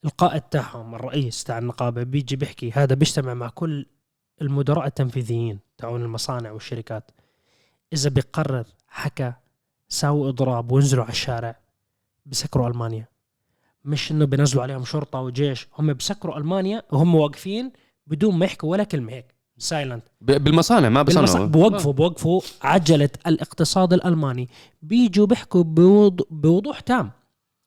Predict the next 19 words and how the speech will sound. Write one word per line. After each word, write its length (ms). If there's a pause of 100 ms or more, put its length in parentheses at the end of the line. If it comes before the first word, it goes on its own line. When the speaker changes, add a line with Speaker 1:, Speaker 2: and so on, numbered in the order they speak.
(320)
Speaker 1:
راح 200
نضل 420
نساوي 640
اللي 260
بيحكوه 360
الشركة 460
تاعتنا، 460
إنه 140
إحنا 140
راح 120
نضل 260
نصنع 320
زي 140
ما 120
بدنا. 300 (380)
أنت 140
تطلع 380
قانون 840 (340)
جديد 640